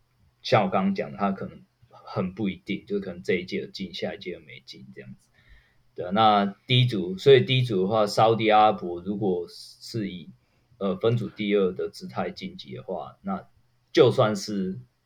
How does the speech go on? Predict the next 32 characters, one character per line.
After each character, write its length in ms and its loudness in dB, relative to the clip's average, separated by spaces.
东 180 2
西 220 -2
区 200 -2
分 360 -2
着 120 -2
打， 420 -10
呃， 120 4
就 160 6
是， 160 4
就， 220 2
就 120 4
是 220 4
东 220 4
西 260 0
亚 220 2
混 280 2
在 160 0
一 60 2
起 160 -10
打， 320 -10
我 80 -6
们 360 0
也 220 0
有 200 2
可 140 -6
能 140 -12
不 140 -18
会 160 -10
遇 140 -16
到 160 -10
他 160 -16
们 140 -20